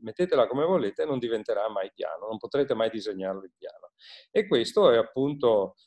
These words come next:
una delle proprietà che, con cui si è impegnato a es-, a sviluppare questi studi Eulero tanti anni fa, con il cosiddetto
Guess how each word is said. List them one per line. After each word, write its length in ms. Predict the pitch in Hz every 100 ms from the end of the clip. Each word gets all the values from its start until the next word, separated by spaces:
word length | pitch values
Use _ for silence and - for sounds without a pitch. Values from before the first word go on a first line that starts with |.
| _ 139
una 300 | 143 131 107
delle 280 | 117 110 -
proprietà 800 | 113 - 117 - 123 127 120
che, 480 | - 110 101 95 92
con 200 | 95 107 -
cui 240 | 123 117
si 300 | - - 113
è 800 | 113 113 113 107 101 92 92 95
impegnato 1000 | 107 120 - 131 110 113 120 123 107 107
a 60 | 101
es-, 100 | 107
a 800 | 104 98 98 95 98 92 92 92
sviluppare 640 | - 113 117 123 127 120
questi 240 | 101 -
studi 420 | 120 - 131 110 135
Eulero 540 | 160 113 90 110 107
tanti 360 | 95 98 95 107
anni 240 | 98 95
fa, 260 | - 92 120
con 200 | 98 92
il 80 | 90
cosiddetto 800 | 104 92 95 101 95 - 101